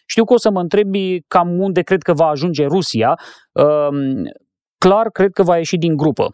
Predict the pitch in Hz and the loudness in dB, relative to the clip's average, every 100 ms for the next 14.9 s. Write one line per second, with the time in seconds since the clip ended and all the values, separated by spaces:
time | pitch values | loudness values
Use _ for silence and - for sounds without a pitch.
0 | _ - 143 131 185 - 208 214 175 151 | _ -2 0 0 -4 0 0 0 -2 2
1 | 151 - 160 156 139 165 151 147 156 151 | 2 2 0 0 0 -2 0 0 0 0
2 | 147 139 123 143 170 185 190 175 165 165 | 0 0 2 2 0 0 0 0 -2 -2
3 | 170 185 160 147 - 151 139 131 151 143 | 0 -2 -2 -2 0 0 0 -2 -2 -2
4 | 139 127 123 135 - 151 135 127 117 143 | 0 0 0 -4 -2 -2 0 -2 0 0
5 | 131 123 - _ 123 165 - 143 156 139 | 0 -6 -12 _ 0 0 0 -2 -2 -2
6 | 160 175 139 139 151 143 127 131 135 120 | -2 -2 -2 2 2 2 0 2 0 0
7 | 123 123 117 120 104 95 - _ _ - | -2 0 -2 -4 -6 -8 -12 _ _ -4
8 | 165 196 214 202 170 180 202 - - 180 | -2 -2 0 0 0 2 -2 -2 -4 0
9 | 190 - 110 165 160 143 139 127 - 156 | 0 -2 -2 0 0 -2 -2 -4 -2 0
10 | 143 - 165 151 - 127 151 - 151 147 | 0 0 0 0 -4 -2 -2 0 -2 -2
11 | 135 143 117 104 123 156 120 - - - | 0 0 0 0 0 0 0 -2 -10 -20
12 | _ 156 151 143 143 196 196 185 151 170 | _ -2 -2 0 0 0 0 0 0 0
13 | 156 143 143 127 156 120 113 151 170 147 | 0 0 0 2 2 0 0 0 0 -2
14 | 151 143 151 156 139 123 123 135 139 | 2 4 4 2 2 2 2 2 2